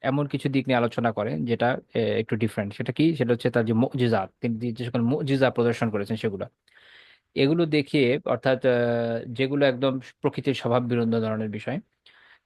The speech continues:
যেমন চন্দ্র বিদীর্ণ করা, এরকম। তো এগুলো দ্বারা প্রমাণ করা হয় রাসূলুল্লাহ সাল্লাল্লাহু আলাইহি ওয়াসাল্লামের যে নবুয়ত, এটাকে প্রমাণ করা হয়। তো এই দালাইল বিষয়ক গ্রন্থগুলোতে আমরা সিরাতের একটা বড় অংশ পাই।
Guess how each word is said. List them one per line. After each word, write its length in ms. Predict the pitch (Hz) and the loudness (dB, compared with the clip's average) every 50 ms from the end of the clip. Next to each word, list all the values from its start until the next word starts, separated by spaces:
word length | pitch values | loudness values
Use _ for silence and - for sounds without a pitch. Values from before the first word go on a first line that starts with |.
| - 120 | -2 2
যেমন 280 | 120 151 143 143 131 117 | 2 4 4 4 2 2
চন্দ্র 280 | - 135 123 120 120 | 2 2 2 2 2
বিদীর্ণ 360 | 113 117 107 117 110 113 110 | 0 0 -2 -2 -2 -2 -2
করা, 300 | 107 107 104 104 104 127 208 | -2 -4 -4 -6 -6 -8 -8
এরকম। 320 | - 113 113 - 110 117 123 - _ _ _ _ _ _ | -8 -6 -6 -6 -6 -8 -10 -12 _ _ _ _ _ _
তো 80 | - - - | -8 -2 2
এগুলো 340 | 147 143 147 165 170 170 | 2 4 4 4 2 2
দ্বারা 240 | 160 160 156 156 165 | 4 4 4 6 4
প্রমাণ 300 | 156 165 156 147 147 139 | 4 4 2 2 2 0
করা 200 | 139 143 135 135 | 2 2 2 2
হয় 200 | 123 127 131 135 | 2 2 2 2
রাসূলুল্লাহ 540 | 127 120 117 - 127 123 120 117 120 123 120 | 2 2 0 -2 -4 -4 -2 0 0 0 0
সাল্লাল্লাহু 440 | 117 - 123 117 117 117 117 117 117 | -2 -2 -2 -2 0 0 0 0 -2
আলাইহি 160 | 117 117 - | -2 -4 -6
ওয়াসাল্লামের 460 | - - 127 123 123 120 135 139 131 | -8 -8 -4 -2 -2 0 0 -2 0
যে 260 | 120 120 120 131 170 175 _ _ _ _ _ _ _ _ _ _ _ _ 127 | 0 0 0 -2 -2 -6 _ _ _ _ _ _ _ _ _ _ _ _ 2
নবুয়ত, 420 | 123 123 117 123 127 127 143 151 - _ _ _ | 2 2 4 4 4 4 4 2 0 _ _ _
এটাকে 280 | - - 120 - 151 165 | -10 -8 -6 -4 -6 -4
প্রমাণ 280 | - - 131 123 117 | -2 0 2 2 2
করা 160 | 110 - 110 | 0 -2 -4
হয়। 80 | 107 117 | -6 -6
তো 120 | - - - - | -6 -6 -2 2
এই 160 | 147 151 143 - 139 127 | 2 2 2 2 0 2
দালাইল 420 | 113 127 127 135 147 165 190 226 220 | 2 4 4 4 6 8 8 8 8
বিষয়ক 300 | 180 185 - - 160 143 | 6 4 4 4 2 2
গ্রন্থগুলোতে 680 | 123 127 123 123 - 143 127 123 123 123 113 139 151 139 - _ _ _ _ _ _ _ - - - - | 4 2 2 2 2 0 0 0 0 0 0 0 0 0 -2 _ _ _ _ _ _ _ -20 -20 -18 -12
আমরা 380 | - 110 107 104 110 139 156 151 - _ _ _ | -10 -8 -6 -6 -6 -8 -10 -14 -20 _ _ _
সিরাতের 300 | - 127 123 117 - 117 | -4 -2 -2 -2 -2 -4
একটা 140 | 110 110 117 | -4 -2 -2
বড় 260 | 107 113 107 107 117 143 175 170 | 0 0 0 0 0 -2 -4 -6
অংশ 240 | - 113 107 - - | -8 -10 -8 -8 -8
পাই। 260 | 107 - 104 - 107 | -8 -6 -6 -6 -6